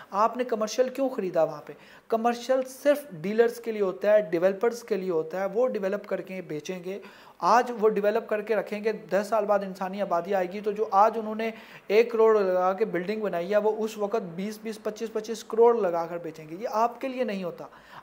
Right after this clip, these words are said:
आपने अगर investment करनी है तो बहरिया phase eight में करें। जो आपने एक करोड़ की capital में file ख़रीदी थी, आप यहाँ पे कोई क-, दुकान ख़रीदने, आपको rental value एक लाख आती जाएगी।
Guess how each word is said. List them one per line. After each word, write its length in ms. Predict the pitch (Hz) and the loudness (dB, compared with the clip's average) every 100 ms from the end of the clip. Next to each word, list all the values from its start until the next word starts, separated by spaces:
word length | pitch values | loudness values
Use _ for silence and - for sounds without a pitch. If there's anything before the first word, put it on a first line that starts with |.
| 175 | 2
आपने 320 | 220 254 349 | 4 2 -2
अगर 200 | 320 302 | -2 0
investment 500 | 240 202 202 208 214 | -2 -4 -6 -8 -6
करनी 220 | - 165 | -6 -6
है 80 | 175 | -4
तो 120 | 190 | -2
बहरिया 300 | 247 196 226 | 0 0 -2
phase 300 | 233 226 208 | -2 -2 0
eight 200 | 208 233 | 0 0
में 100 | 233 | -2
करें। 240 | 202 170 165 - - - | -8 -10 -10 -20 -20 -6
जो 100 | - | 2
आपने 320 | 240 226 233 233 | 4 4 2 -2
एक 80 | 233 | 2
करोड़ 180 | 240 | 4
की 100 | 240 | 4
capital 360 | 233 220 226 240 | 0 -4 -2 -4
में 100 | 240 | -4
file 220 | 233 202 | -2 -4
ख़रीदी 300 | 214 214 196 | -4 -8 -10
थी, 120 | 208 240 | -6 -2
आप 180 | 202 | -2
यहाँ 260 | 185 170 190 | -4 -8 -4
पे 120 | 202 | -2
कोई 180 | 220 220 180 - - | -2 -4 -8 -12 -8
क-, 300 | 190 190 180 | -4 -2 -4
दुकान 320 | 165 165 180 208 | -2 0 0 -2
ख़रीदने, 380 | 202 190 190 | -8 -8 -4
आपको 280 | 226 185 - | 0 0 0
rental 280 | 175 170 202 | -4 -4 -4
value 320 | 190 165 196 214 | -2 -4 0 0
एक 160 | 208 | 2
लाख 220 | 202 202 208 | 2 0 0
आती 180 | 196 208 | -6 -2
जाएगी। 340 | 214 202 220 | -2 -2 -8